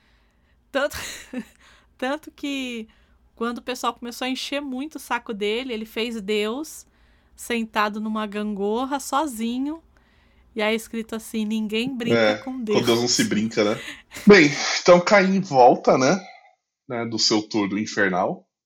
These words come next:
Speaker 2: né? Se você acha que aquela viagem pra praia com a tua família numa Kombi, vinte parentes dentro, <laughs> com a pneu furada, uma viagem infernal, não, você precisa ver essa do Caim. Ele volta, né, comunica ao Sandman que, olha,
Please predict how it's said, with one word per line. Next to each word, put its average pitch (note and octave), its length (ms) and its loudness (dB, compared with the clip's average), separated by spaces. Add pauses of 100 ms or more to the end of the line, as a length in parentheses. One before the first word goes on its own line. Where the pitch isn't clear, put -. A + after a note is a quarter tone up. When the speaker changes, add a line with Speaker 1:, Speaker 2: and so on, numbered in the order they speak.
Speaker 2:
né? A2 320 -6
Se - 80 -12
você - 200 2
acha D3+ 180 2
que - 120 -12
aquela C3 220 2
viagem A#2+ 400 2
pra A#2 140 0
praia A2 240 0
com A2+ 100 -8
a A2 40 -10
tua A#2 140 -4
família G#2+ 440 -8
numa G#2 240 -6
Kombi, G#2+ 600 -6 (840)
vinte A2+ 220 -4
parentes A2 460 2
dentro, A2 600 0 (100)
<laughs> - 100 -20
com D2 100 -2
a G2+ 100 2
pneu G#2+ 280 -2
furada, G#2+ 400 2
uma G#2 80 0
viagem G#2+ 260 -2
infernal, G#2 380 -4
não, G#2+ 120 -4
você F#2 120 -10
precisa G2+ 200 -8
ver G#2+ 80 -4
essa G2+ 160 -8
do G#2 100 -10
Caim. G2 360 -12 (200)
Ele A#2+ 160 0
volta, A#2+ 560 2
né, B2 140 0
comunica A2+ 520 -8
ao A2 40 -10
Sandman G2+ 400 -8
que, - 160 -8
olha, E2+ 320 -2